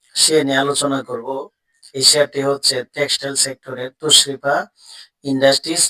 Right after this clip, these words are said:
লিমিটেড। এটার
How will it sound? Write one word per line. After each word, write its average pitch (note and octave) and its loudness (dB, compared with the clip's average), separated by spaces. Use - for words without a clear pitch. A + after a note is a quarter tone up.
লিমিটেড। C3+ -6
এটার D3+ 10